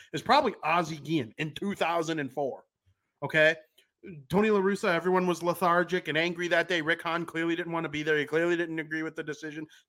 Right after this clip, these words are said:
Things are different this time around. I don't know if Pedro Grifol is going to be a good manager. I will judge him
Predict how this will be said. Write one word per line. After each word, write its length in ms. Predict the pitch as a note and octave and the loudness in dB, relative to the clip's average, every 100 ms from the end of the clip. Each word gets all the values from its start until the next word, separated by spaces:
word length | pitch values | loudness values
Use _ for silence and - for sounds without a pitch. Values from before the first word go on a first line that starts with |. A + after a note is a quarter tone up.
| - | -10
Things 420 | - D#3+ F#3+ F#3+ - | -2 0 0 -2 -4
are 240 | D3+ D#3 - | -4 -4 -4
different 340 | E3+ E3 E3+ E3 - | -4 -2 -4 -8 -8
this 240 | B2+ D3+ - | -6 -6 -8
time 380 | - D3+ D#3 C#3+ | -6 -4 -2 -2
around. 380 | C3+ D3+ D#3+ - - - | -2 -2 -2 -6 -20 -4
I 80 | C3+ | 2
don't 220 | D#3 F#3+ | 4 4
know 360 | F3+ F#3+ G3 G3 _ _ - | 6 6 6 2 _ _ -10
if 100 | D#3+ | -2
Pedro 380 | F#3+ F3+ F3 F3+ | 2 2 2 0
Grifol 420 | F3 F3+ F#3 F3+ | 0 4 6 6
is 120 | E3+ | 2
going 180 | F3 F3 | 0 -2
to 100 | F3 | -2
be 140 | F3 E3+ | -2 -2
a 40 | |
good 180 | E3 E3+ | 0 0
manager. 380 | E3+ E3+ E3+ E3+ | 0 0 0 2
I 100 | D3+ | 2
will 160 | C3+ | 0
judge 360 | B2 C3 E3 E3 | -4 2 2 2
him 160 | F#3 | -4